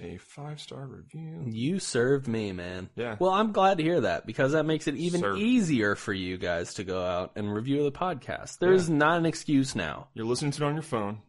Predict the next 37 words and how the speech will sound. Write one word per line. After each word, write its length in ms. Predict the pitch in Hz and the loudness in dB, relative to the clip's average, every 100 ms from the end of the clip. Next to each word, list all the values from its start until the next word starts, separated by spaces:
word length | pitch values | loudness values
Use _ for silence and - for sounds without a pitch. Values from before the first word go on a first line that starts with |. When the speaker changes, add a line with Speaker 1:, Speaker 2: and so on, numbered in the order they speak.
| - | -12
Speaker 1:
You 140 | 117 107 | -10 -6
can 220 | 107 101 | -4 -2
review 340 | 98 95 147 | -2 -2 -2
it 60 | 107 | 0
on 100 | 95 | -2
your 80 | 87 | -4
phone 220 | 101 98 | -6 -6
at 60 | |
the 60 | 92 | -6
same 160 | 101 98 | -6 -4
time. 280 | 120 98 - - | -4 -4 -6 4
Speaker 2:
You're 160 | 143 156 | 6 8
likely 360 | 143 156 165 | 6 4 2
listening 360 | 156 156 170 151 | 2 2 0 2
to 160 | 156 | 4
it 200 | 151 - - - - - | 4 2 -14 -20 -10 2
in 200 | 185 185 | 4 4
the 80 | 156 | 2
podcast 680 | - 214 185 101 90 98 | 2 0 0 -2 -2 -2
Speaker 1:
Yeah. 180 | 87 87 | -2 -2
Speaker 2:
app. 120 | 92 - - _ _ _ _ _ _ _ _ _ - | -4 -10 -20 _ _ _ _ _ _ _ _ _ -18
Speaker 1:
I 40 | |
feel 140 | 143 254 | -2 4
like 180 | 127 - _ _ | 4 2 _ _
the 100 | 127 | -8
first 240 | 110 151 - | -2 -2 -2
ten 160 | 123 107 | -2 -2
minutes 240 | 110 95 | -2 -4
we've 80 | 107 | -8
just 140 | 104 | -8
been 140 | 107 101 | -6 -4
berating 540 | 95 92 95 98 92 | -2 0 0 -2 -6
our 140 | 87 90 | -6 -4
listeners, 400 | 98 - 90 87 | -4 -6 -8 -10
like, 120 | - _ _ - | -14 _ _ -4
"Rate 220 | 120 135 | 2 2
it. 200 | 117 - | 2 -4